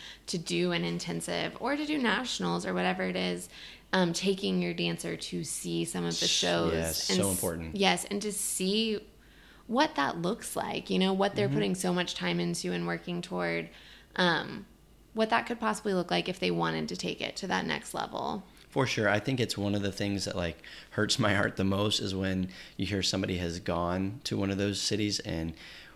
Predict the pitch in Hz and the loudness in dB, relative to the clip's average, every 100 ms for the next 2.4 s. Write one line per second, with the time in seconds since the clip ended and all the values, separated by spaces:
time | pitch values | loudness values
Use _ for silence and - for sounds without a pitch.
0 | - - 90 85 87 90 110 110 113 113 | -14 -4 -2 0 -2 -2 0 2 2 0
1 | 110 113 110 104 143 165 147 139 123 117 | -2 0 2 2 0 -2 -2 -4 -4 -2
2 | 110 - 107 104 | -2 0 0 0